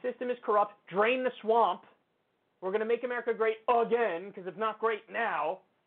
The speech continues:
Um, Trump oftentimes said, "Our country's like a third world country."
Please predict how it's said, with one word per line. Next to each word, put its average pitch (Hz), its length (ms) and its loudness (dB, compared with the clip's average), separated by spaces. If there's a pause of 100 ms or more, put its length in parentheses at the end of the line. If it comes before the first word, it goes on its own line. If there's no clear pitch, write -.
(540)
Um, 170 300 4 (240)
Trump 247 340 -2
oftentimes 214 760 0
said, 190 120 -4
"Our 185 120 0
country's 214 340 -8
like 190 160 -8
a 170 80 -14 (100)
third 226 240 2
world 214 240 2
country." 208 540 -8